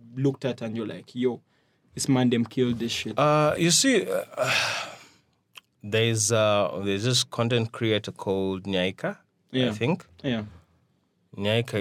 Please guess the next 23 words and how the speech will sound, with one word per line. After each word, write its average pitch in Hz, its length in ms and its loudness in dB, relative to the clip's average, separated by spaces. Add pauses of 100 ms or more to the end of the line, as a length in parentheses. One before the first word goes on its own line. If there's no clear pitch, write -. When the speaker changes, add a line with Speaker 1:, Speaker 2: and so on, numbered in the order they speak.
(160)
Speaker 2:
is - 500 -8 (120)
really, 101 480 -2
really, 90 400 -2
um, 82 460 -6 (640)
changing 101 340 -4
the 87 80 -8
face - 300 -2
of 87 140 -8
this, - 380 -8
of 73 140 -20
this 87 140 -6
game. 160 300 -10 (480)
Speaker 1:
Yeah. 131 200 0 (460)
Speaker 2:
I'm 107 140 0
impressed 139 400 2
with 107 100 -4
what 104 140 0
he's 92 140 -8
doing. 92 340 -6 (300)
Speaker 1:
Yeah. 123 180 -4 (460)
Speaker 2:
I - 160 -2
see, 135 320 2
actually, 104 500 -2